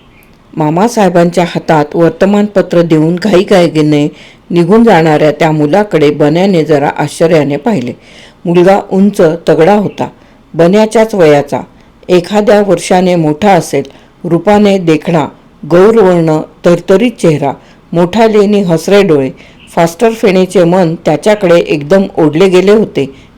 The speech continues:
"ए, ठहरो जरा," तो म्हणाला. "तुम्हारा नाम?" "अनवर," हसत मुखातून उत्तर आले. "हाऊसबोटवाले का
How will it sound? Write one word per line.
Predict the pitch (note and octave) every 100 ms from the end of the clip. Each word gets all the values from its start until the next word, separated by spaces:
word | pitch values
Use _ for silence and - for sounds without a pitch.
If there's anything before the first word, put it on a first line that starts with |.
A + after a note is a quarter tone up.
| -
"ए, | F#3+ F3 - - _ -
ठहरो | F#3 F#3 G3+
जरा," | A#3 G3 F3 F3+ - _ -
तो | F3+ G3
म्हणाला. | G#3+ F3 C3+ C3+ - - - -
"तुम्हारा | F#3+ G3 G#3+
नाम?" | G#3 G3+ G#3+ A3 - - - - -
"अनवर," | G3 G#3 F#3+ D3 - - - - -
हसत | F3 C#4+ D4 G#3
मुखातून | - G3 F3 F3+ F#3
उत्तर | D#3 - G3+ G#3
आले. | D#3 C3+ - - - - _ _ _ -
"हाऊसबोटवाले | G3 B3+ F#3+ F#3+ F#3+ F#3 E3 E3
का | E3+ F3+